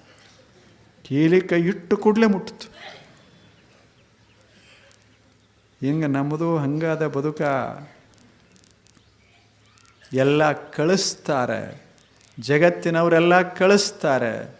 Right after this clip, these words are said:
ನೀವು ಬೇಕಾದ್ರೆ ಹೋಗಿ ನೋಡ್ರಿ. ಸಾಗರದ ದಂಡ್ಯಾಗ ಅಥವಾ ಹೊಳಿ ದಂಡ್ಯಾಗ ಉಸುಕಿರ್ತದೆ. ಉಸುಕಿನ ಮೇಲೆ ಹೋಗಿ ನಾವು ಕುಂತಿರ್ತೇವೆ.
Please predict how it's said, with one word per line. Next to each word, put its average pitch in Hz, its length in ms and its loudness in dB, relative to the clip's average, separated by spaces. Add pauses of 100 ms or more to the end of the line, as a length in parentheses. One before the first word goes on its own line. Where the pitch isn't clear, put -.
(100)
ನೀವು 160 220 -2
ಬೇಕಾದ್ರೆ 156 420 -2
ಹೋಗಿ 156 380 2
ನೋಡ್ರಿ. 156 640 0 (1080)
ಸಾಗರದ 160 640 4
ದಂಡ್ಯಾಗ 151 580 2
ಅಥವಾ 143 420 0
ಹೊಳಿ 139 460 0
ದಂಡ್ಯಾಗ 147 480 0
ಉಸುಕಿರ್ತದೆ. 135 1000 -6 (840)
ಉಸುಕಿನ 156 460 0
ಮೇಲೆ 160 300 4
ಹೋಗಿ 156 320 2
ನಾವು 143 300 0
ಕುಂತಿರ್ತೇವೆ. 156 880 -4